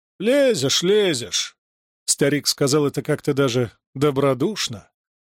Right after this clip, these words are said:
"У нас в стране поголовная грамотность, а у вас в Америке нет поголовной грамотности". Он размахнулся и врезал Эдику кулаком в живот.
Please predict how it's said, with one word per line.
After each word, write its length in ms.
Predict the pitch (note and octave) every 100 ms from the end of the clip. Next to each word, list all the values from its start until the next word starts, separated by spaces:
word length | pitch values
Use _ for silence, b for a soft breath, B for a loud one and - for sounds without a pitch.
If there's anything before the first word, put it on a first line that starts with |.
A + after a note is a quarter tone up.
| _ _ _
"У 100 | B2+
нас 380 | D#3 A3+ A3+ -
в 80 | -
стране 720 | - - E3 F3 A3 A#3 D3
поголовная 840 | - D#3+ D3 E3 F#3+ F#3 F3 F3
грамотность, 1000 | C#3 C#3 F3 D3+ F#2 - E2 - - - _ _ _
а 160 | C3 C#3+
у 80 | C#3
вас 360 | C#3 F#3+ -
в 60 | E3
Америке 680 | E3+ E3+ C3+ G#2+ - F#2 _ _ _
нет 380 | A#2+ B2 D3+ D#3+
поголовной 640 | F#3+ F3 F#3 F#3 D#3 D3+
грамотности". 920 | D3 D#3 C3+ G#2 - F#2 - F2 D2 _ _ _ _ _ _ _ _ _
Он 240 | C#3+ D3+
размахнулся 800 | C#3+ C#3 C3 B2+ - G3 F#3+ E3
и 60 | D#3
врезал 420 | D3 G3+ E3+ E3+
Эдику 280 | D#3 D3+ D#3+
кулаком 560 | - C#3 C3 D3+ C#3+
в 60 | A#2
живот. 500 | A2 C3+ B2 G#2+